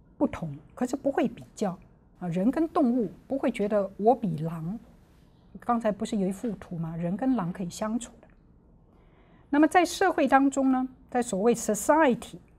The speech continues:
当中，建立各种比较的标准，以便认识自己。我们认识自己方法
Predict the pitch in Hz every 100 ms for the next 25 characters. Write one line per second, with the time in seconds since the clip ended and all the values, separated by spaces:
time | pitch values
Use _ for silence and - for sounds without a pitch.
0 | _ - 175 180 180 196 - - 359 240
1 | 269 233 - - 240 190 175 - 151 143
2 | 269 208 185 196 196 202 - - - -
3 | - - _ - 170 - 240 190 247 170
4 | - 180 - 240 - - - - - -
5 | - - - - - - 190 220 269 302
6 | 254 262 262 185 165 220 196